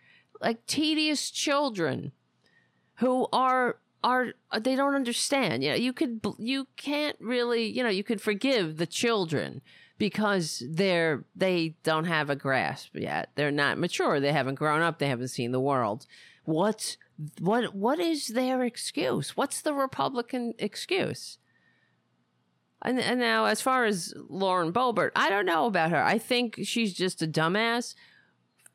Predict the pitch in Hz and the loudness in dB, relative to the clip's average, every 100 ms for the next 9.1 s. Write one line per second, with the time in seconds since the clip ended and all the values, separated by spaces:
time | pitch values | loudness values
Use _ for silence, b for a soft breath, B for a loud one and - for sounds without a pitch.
0 | 214 190 170 160 - _ _ _ - 160 | -8 0 2 2 -2 _ _ _ -4 0
1 | 156 151 147 147 - - - 220 185 170 | 2 2 0 0 -4 -6 -2 0 2 2
2 | 175 151 160 - 165 135 - 143 139 135 | 0 0 -2 -2 -2 0 0 0 0 0
3 | 127 110 110 190 349 - - - _ - | 0 0 0 0 -2 -6 -16 -20 _ -2
4 | 294 - - - _ _ - - 262 240 | 0 -2 -6 -14 _ _ -10 -4 0 0
5 | 240 240 240 - 233 226 - 214 214 214 | 0 -2 -2 0 0 0 -2 0 2 2
6 | 220 220 214 220 214 226 - - 208 226 | 0 2 2 2 2 0 -2 -10 -8 -6
7 | 202 - 190 - - - 185 175 175 131 | -4 -4 -8 -10 -10 -6 -2 0 0 0
8 | 139 220 160 117 107 - 269 202 131 170 | 0 0 0 -2 -4 -2 0 2 0 -2
9 | - | -8